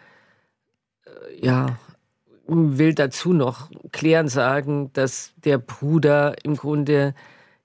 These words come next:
die Gegenstimme in dem Ganzen ist. Ich, es ist der sanfteste Mensch, der mir je begegnet ist.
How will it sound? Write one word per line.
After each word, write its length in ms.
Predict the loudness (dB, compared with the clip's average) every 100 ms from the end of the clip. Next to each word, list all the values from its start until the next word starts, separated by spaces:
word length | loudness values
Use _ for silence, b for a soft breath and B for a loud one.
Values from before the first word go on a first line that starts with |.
| -14
die 420 | -4 0 0 -2 0
Gegenstimme 680 | 2 4 2 -2 -4 -2 -2
in 120 | -2
dem 100 | -2
Ganzen 360 | -2 -2 -4
ist. 240 | -6 -6 -10
Ich, 380 | -14 -14 -18 -16
es 160 | -14 -14
ist 160 | -2
der 120 | 0
sanfteste 840 | 2 0 -2 -6 -8 -8 -6 -4 -2
Mensch, 500 | 0 0 0 0 -2
der 160 | 0 0
mir 140 | 0
je 200 | 0 -2
begegnet 580 | -4 -4 -6 -6 -10 -10
ist. 420 | -10 -10 -12